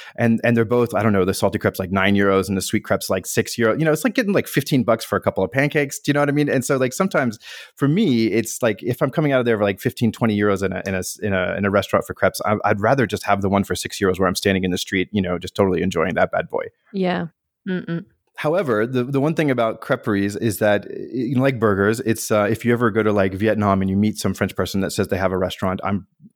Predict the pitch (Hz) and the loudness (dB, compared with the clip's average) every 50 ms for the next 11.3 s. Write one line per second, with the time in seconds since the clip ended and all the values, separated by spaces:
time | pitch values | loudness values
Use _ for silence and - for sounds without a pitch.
0 | _ - - 143 139 135 123 - 120 113 104 107 104 104 98 - 104 95 90 - | _ -2 0 2 2 2 2 2 0 2 4 2 2 2 2 2 0 -2 -2 -2
1 | - - 107 107 101 98 92 - - 95 90 98 90 78 87 - - 98 104 90 | -2 0 2 4 4 2 2 2 0 -2 0 0 -2 -2 -2 -6 -4 -4 0 0
2 | 98 90 - 101 - - 95 92 92 - - - - _ _ - - 104 101 101 | 0 0 0 -2 0 2 0 0 0 -4 -6 -10 -10 _ _ -2 -2 0 0 0
3 | 82 113 107 101 92 101 101 92 92 85 _ _ 104 107 113 104 101 92 - - | 0 0 0 0 2 0 0 0 0 -4 _ _ -6 -2 0 0 0 0 0 -2
4 | 95 92 110 107 98 92 90 - - - - - - 107 107 117 110 101 101 101 | -2 0 0 2 2 2 0 -2 -6 -16 -18 -6 -2 0 2 2 4 4 2 2
5 | 98 107 95 98 95 110 107 101 104 101 101 104 101 101 101 104 104 101 95 95 | 2 0 -2 -2 -2 -2 0 0 2 2 2 2 2 2 2 2 2 2 2 0
6 | 92 - - 113 107 104 - 104 98 98 101 - 120 107 98 92 - - 101 92 | -2 -2 0 -2 -2 0 0 0 0 0 -2 -2 0 0 0 0 2 0 -2 -2
7 | - - 98 92 101 98 95 92 - 95 98 95 92 85 85 101 95 - - - | 0 -2 0 0 2 0 0 -2 -2 -2 0 0 0 0 2 2 0 0 0 -6
8 | 92 - _ - - - - - - - - 101 95 92 - - - 104 - - | -8 -10 _ -14 -20 -18 -18 -20 -20 -10 -4 -4 -4 -4 -2 0 0 0 0 0
9 | 104 98 92 92 95 - - 107 - - - 104 98 95 101 98 90 90 - - | -2 -2 -2 -2 -6 -6 -6 -6 -6 -2 -2 -2 0 2 2 2 2 2 0 0
10 | 76 - - - - 101 92 - - - 95 92 90 90 92 85 85 85 - 87 | -2 -2 -4 -6 -6 -6 -6 -4 0 0 0 0 0 -2 -4 -4 -6 -10 -10 -8
11 | 85 82 - - _ | -8 -8 -8 -12 _